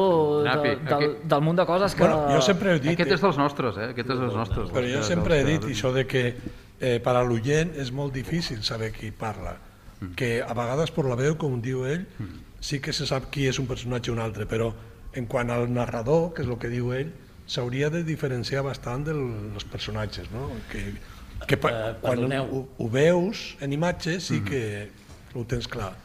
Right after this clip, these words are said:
Speaker 1: Endavant, endavant, Carles.
Speaker 3: Sí.
Speaker 4: No, sóc el Jaume.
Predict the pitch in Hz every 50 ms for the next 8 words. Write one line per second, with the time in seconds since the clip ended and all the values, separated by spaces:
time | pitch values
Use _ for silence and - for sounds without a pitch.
0 | - - - 131 127 139 151 151 147 143 147 160 151 120 156 156 147 131 110 98
1 | - - - - - 156 147 127 - - - - - - - - - - - -
2 | 147 160 170 160 139 - - - - 160 160 151 143 160 156 156 131 143 143 117
3 | 104 104 95